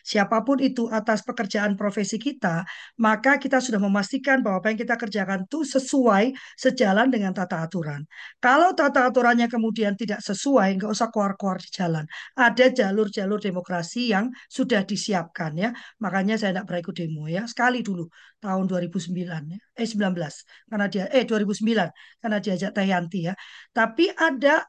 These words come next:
jalur-jalur yang bisa kita pergunakan untuk mengubah tata aturan tersebut. Ya, itu sebabnya kami rajin membuat, eh, apa, eh,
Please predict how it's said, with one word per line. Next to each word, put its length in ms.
jalur-jalur 800
yang 80
bisa 240
kita 240
pergunakan 560
untuk 480
mengubah 560
tata 320
aturan 320
tersebut. 400
Ya, 240
itu 240
sebabnya 400
kami 320
rajin 320
membuat, 480
eh, 280
apa, 440
eh, 260